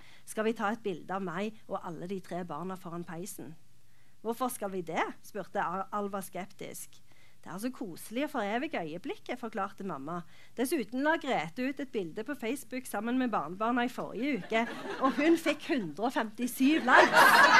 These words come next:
«Tenk det», mumlet jeg. «Jeg kan ta det», erklærte Jenny. «Jeg liker ikke å være med på bilder.» «Hvorfor ikke det?» spurte jeg.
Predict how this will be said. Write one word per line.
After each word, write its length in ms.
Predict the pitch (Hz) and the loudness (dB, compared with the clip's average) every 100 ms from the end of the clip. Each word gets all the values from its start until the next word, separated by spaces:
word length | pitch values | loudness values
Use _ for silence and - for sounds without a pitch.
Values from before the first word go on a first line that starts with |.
| - - - - - - - - - - 247 | 8 6 2 2 2 0 0 -6 -8 -4 4
«Tenk 340 | 285 349 - - | 6 6 0 0
det», 160 | 220 233 226 | 2 4 2
mumlet 400 | 202 165 196 208 | -2 -2 -4 -4
jeg. 240 | 147 165 - - - - - - - | -6 -6 -12 -16 -16 -18 -18 -16 4
«Jeg 240 | 285 339 359 | 8 8 8
kan 160 | 294 | 2
ta 180 | 269 254 262 | 4 4 6
det», 100 | 262 226 | 4 4
erklærte 420 | 233 233 233 214 | 2 0 0 -2
Jenny. 320 | 208 202 208 208 | -2 -2 -2 2
«Jeg 180 | 247 247 | 2 4
liker 320 | 233 254 202 | 0 0 -6
ikke 160 | 185 226 | -4 -2
å 80 | 185 | -2
være 200 | 190 180 | -2 -4
med 140 | 196 214 | -4 -6
på 80 | |
bilder.» 480 | 180 139 104 151 165 - - - - - - | -10 -12 -12 -12 -12 -14 -18 -18 -16 -18 -6
«Hvorfor 380 | 240 262 269 226 | -2 0 0 0
ikke 240 | 220 214 | 0 0
det?» 160 | 220 392 415 | 2 2 -2
spurte 380 | - 190 - | -8 -8 -4
jeg. 240 | 196 147 | -4 -4